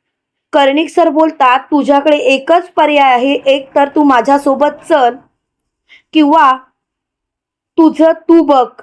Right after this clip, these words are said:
तेव्हा लगेच रमा बोलते, "ठीक आहे बाबा, मग मला आता अजिबात तुमच्या सोबत यायचं नाही. बाबा, मला माझ्या आयुष्याचा स्वतः निर्णय घ्यायचा आहे.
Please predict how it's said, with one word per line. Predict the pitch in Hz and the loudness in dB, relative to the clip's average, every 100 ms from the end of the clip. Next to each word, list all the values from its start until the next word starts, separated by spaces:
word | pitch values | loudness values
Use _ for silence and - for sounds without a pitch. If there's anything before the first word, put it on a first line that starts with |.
| _ _ _ _ _ - | _ _ _ _ _ -2
तेव्हा | 254 277 | 0 0
लगेच | 262 240 294 254 254 - _ _ _ _ _ _ 262 | 0 -2 0 -2 -4 -16 _ _ _ _ _ _ -2
रमा | 269 262 285 | -2 0 0
बोलते, | 311 285 285 247 | 0 -2 0 0
"ठीक | 254 277 330 320 | -2 -2 -2 0
आहे | 277 302 | -2 0
बाबा, | 269 233 262 - _ _ _ _ _ _ _ _ _ - | 0 0 -2 -2 _ _ _ _ _ _ _ _ _ -6
मग | 269 294 | -2 -2
मला | 277 262 285 | -2 -2 0
आता | 302 - 302 269 277 | -2 0 0 0 -2
अजिबात | 240 226 294 302 285 262 - _ - | -2 -4 -2 -2 0 -2 -4 _ -6
तुमच्या | 277 262 294 285 | -4 0 0 0
सोबत | 294 247 285 294 | 0 0 -2 -2
यायचं | 277 247 247 285 277 | 0 -2 -2 -2 0
नाही. | 240 269 269 - _ _ _ _ _ - - | -2 -2 -4 -6 _ _ _ _ _ -20 -6
बाबा, | 302 277 302 330 | -2 0 0 0
मला | 320 285 302 | 0 0 0
माझ्या | 330 302 330 | 0 -2 0
आयुष्याचा | 294 285 285 302 285 311 320 | 0 -2 -4 -4 -2 -2 -2
स्वतः | 302 269 262 311 | -2 -4 0 0
निर्णय | 339 339 302 311 | 2 2 2 0
घ्यायचा | 311 294 269 294 | 0 -2 -2 -2
आहे. | 277 269 277 | 0 0 -2